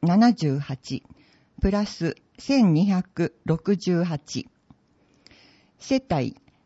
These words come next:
九万四千十五世帯。プラス百九。プラス千六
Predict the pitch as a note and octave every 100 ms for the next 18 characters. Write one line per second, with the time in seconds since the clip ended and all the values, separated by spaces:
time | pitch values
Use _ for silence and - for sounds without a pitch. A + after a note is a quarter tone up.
0 | _ - B3+ C4+ C4+ C4+ G#3 - F#3 G3+
1 | A3 - F3+ C3+ B2+ G3+ A3+ G#3 G3+ F#3
2 | - B2 A#2 - _ _ _ _ _ -
3 | G#3 A3+ - F#3 F3+ - - F#3+ A3+ A3+
4 | - G3+ - _ _ _ _ _ _ _
5 | - G3+ G#3+ - - E3 - _ - C4+
6 | A3 - _ _ _ - E3